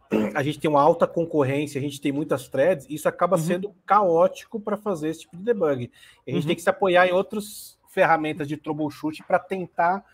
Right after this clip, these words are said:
Speaker 1: identificar isso daí, mas,
Speaker 2: Uhum.
Speaker 1: cara, é, é punk, né? É punk.
Speaker 2: É,
Speaker 1: A
Speaker 2: então.
Speaker 1: imutabilidade, ela ajuda nesse caso aí, né?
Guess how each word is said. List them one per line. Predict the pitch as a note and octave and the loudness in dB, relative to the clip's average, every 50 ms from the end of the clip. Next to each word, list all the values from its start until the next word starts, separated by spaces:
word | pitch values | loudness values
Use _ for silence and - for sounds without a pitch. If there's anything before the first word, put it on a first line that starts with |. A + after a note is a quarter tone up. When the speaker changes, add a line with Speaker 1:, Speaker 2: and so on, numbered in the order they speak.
| _ _ _ _ _ | _ _ _ _ _
Speaker 1:
identificar | E3+ E3+ E3 F3+ F#3 - - - - F3+ - - D#3+ D3+ D3+ | -10 -6 -4 -4 -6 -6 -12 -12 -14 -14 -2 2 4 4 4
isso | D3 - - | 2 -2 -2
daí, | E3 F3+ E3 C#3 B2+ | 0 0 0 0 -2
mas, | A#2+ A#2+ A#2+ A#2 - - | -2 -4 -6 -6 -8 -10
Speaker 2:
Uhum. | E3+ F3 F3+ E3 D3 C3+ D3 F3+ - - _ _ _ | -8 -8 -6 -6 -4 -6 -6 -6 -10 -16 _ _ _
Speaker 1:
cara, | - D3 D3 C3+ B2+ A#2+ B2 | 0 2 2 2 2 -2 -4
é, | B2 A#2+ B2+ C3 C3+ C3 - | -4 -4 -2 -2 -4 -4 -6
é | C3+ | -8
punk, | C3 B2+ - F3+ D#3+ C#3+ B2 B2+ B2+ | -8 0 2 2 2 2 0 -6 -10
né? | A2 A2 A2 | -12 -10 -10
É | A#2 | -12
punk. | B2 _ D3 B2+ A#2 G#2+ _ A#2 A2+ | -8 _ -6 -6 -6 -8 _ -4 0
Speaker 2:
É, | C3 | 0
Speaker 1:
A | |
Speaker 2:
então. | C3 D#3 | 0 0
Speaker 1:
imutabilidade, | D3 C3 A2+ C#3 A#2+ C#3 C#3+ C#3+ B2+ C3 B2+ C3 C3 D3 | 0 4 4 4 4 4 0 -2 0 0 0 0 2 2
ela | D3 D#3 D#3+ E3+ F3 F3 - _ _ _ _ _ _ | 2 2 2 2 0 -2 -8 _ _ _ _ _ _
ajuda | _ C#3+ D3 B2+ C#3+ C#3+ D#3+ | _ -4 -4 -4 0 -2 -2
nesse | D#3+ D#3 - _ | -2 -2 -8 _
caso | _ E3+ E3 D#3+ E3+ | _ 0 0 0 0
aí, | F3+ D#3+ C#3 C3 | -2 -2 -2 -4
né? | B2 B2 B2 | -6 -6 -8